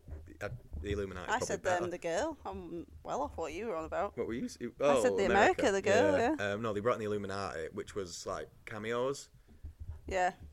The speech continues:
Speaker 1: But they, they all died within five minutes. <laughs>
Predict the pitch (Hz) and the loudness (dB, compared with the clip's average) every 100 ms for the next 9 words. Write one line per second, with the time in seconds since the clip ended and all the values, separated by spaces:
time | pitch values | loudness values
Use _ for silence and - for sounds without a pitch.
0 | - - - - - - - - _ - | -18 -16 -14 -12 -14 -16 -20 -20 _ -20
1 | - - - - 104 107 104 95 90 - | -20 -20 -20 -18 -16 -16 -16 -16 -16 -14
2 | 95 - - 90 - - - | -14 -12 -12 -12 -14 -16 -8